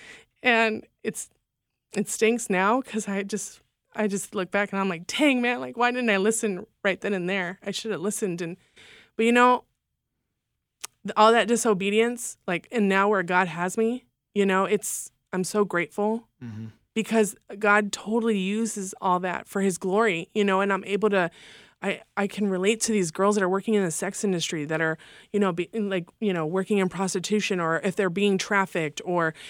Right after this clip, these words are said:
Speaker 1: you know, they're working at the strip club, or they're porn stars, or, you know, they're working in dominatrix stuff, like, all these different facets, you know, and I'm even re-, able to relate to guys, you know, that
Speaker 2: Mm-hmm.
Speaker 1: are, that have struggled with porn
Speaker 2: Mm-hmm.
Speaker 1: or struggled buying girls or struggled with going to the strip club. Like,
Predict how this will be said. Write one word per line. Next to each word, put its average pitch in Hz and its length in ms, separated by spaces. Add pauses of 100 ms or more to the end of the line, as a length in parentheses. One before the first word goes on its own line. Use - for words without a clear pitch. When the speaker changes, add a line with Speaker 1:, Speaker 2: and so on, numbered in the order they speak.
(200)
Speaker 1:
you 214 80
know, 220 100
they're 214 100
working 214 220
at 214 80
the 214 60
strip 240 280
club, 180 260
or 190 180
they're 190 180
porn 220 340
stars, 165 480
or, 180 320
you 208 140
know, 175 240
they're 170 400 (720)
working 185 400
in 175 120
dominatrix 180 640
stuff, - 360
like, 170 180 (420)
all 240 200
these 247 260
different 214 400
facets, 175 720
you 196 140
know, 202 140
and 233 160
I'm 247 120
even 320 220
re-, 262 180 (260)
able 247 240
to 240 140
relate 220 300
to 247 100
guys, 190 760
you 208 160
know, 196 260
that 202 160
Speaker 2:
Mm-hmm. 185 80
Speaker 1:
are, - 280
that 208 100
have 196 120
struggled 226 300
with 196 180
porn 220 480
Speaker 2:
Mm-hmm. 110 340
Speaker 1:
or 240 80
struggled 226 540
buying 214 360
girls 220 360
or 202 80
struggled 226 440
with 175 120
going 190 260
to 233 80
the 220 100
strip 226 280
club. 226 240
Like, 202 220